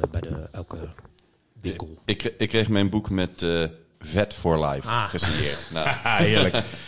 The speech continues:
Speaker 3: Zouden we er stiekem, denk je, nog eentje mogen
Speaker 1: Zeker.
Speaker 3: weggeven aan onze
Speaker 1: Ja,
Speaker 3: luisteraars?
Speaker 1: laten we dat doen, ja. Maar, maar, maar daar moeten ze wel iets voor doen, hè?
Speaker 3: Moeten we wel iets voor doen. Wat, wat, wat moeten ze, wat moeten ze daar nou voor doen?
Speaker 1: Zullen we iets met de meest, eh, originele, ehm, eh, paneer?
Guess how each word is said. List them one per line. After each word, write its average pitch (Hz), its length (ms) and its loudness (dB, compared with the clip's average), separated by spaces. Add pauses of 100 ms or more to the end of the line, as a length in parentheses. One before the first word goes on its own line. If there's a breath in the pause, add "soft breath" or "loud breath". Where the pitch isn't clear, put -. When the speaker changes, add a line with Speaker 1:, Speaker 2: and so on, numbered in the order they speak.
(100)
Speaker 3:
Zouden 156 280 6
we 165 60 0
er 156 60 6
stiekem, 170 280 4
denk 151 180 6
je, 156 60 6
nog 147 100 4
eentje 147 300 8
mogen 131 220 6
Speaker 1:
Zeker. - 280 8
Speaker 3:
weggeven 139 320 6
aan 143 80 6
onze 135 140 8
Speaker 1:
Ja, - 40 8
Speaker 3:
luisteraars? 135 460 8
Speaker 1:
laten 151 140 2
we 117 60 -2
dat 104 100 0
doen, 185 140 0
ja. 107 160 2
Maar, 135 100 0
maar, 156 140 2
maar 165 100 -2
daar 113 160 -2
moeten 135 180 0
ze - 80 -6
wel 165 100 -2
iets - 100 -4
voor 131 100 -6
doen, 95 120 -4
hè? 135 60 -6
Speaker 3:
Moeten 110 320 0
we 110 60 6
wel 110 40 8
iets 107 120 4
voor 95 100 4
doen. 82 140 2
Wat, 101 160 -2
wat, 127 220 0
wat 127 180 -2
moeten 135 240 0
ze, 127 80 0
wat 127 120 2
moeten 131 200 0
ze 127 60 -2
daar 131 80 0
nou 127 100 0
voor 127 100 2
doen? 143 180 2 (720 loud breath)
Speaker 1:
Zullen - 220 -10
we 120 60 -4
iets - 100 -8
met 117 160 -2
de 123 60 -2
meest, 123 320 -2
eh, 131 220 -6
originele, 131 920 0 (140)
ehm, 127 960 0 (240)
eh, 123 100 2 (100)
paneer? 147 340 -2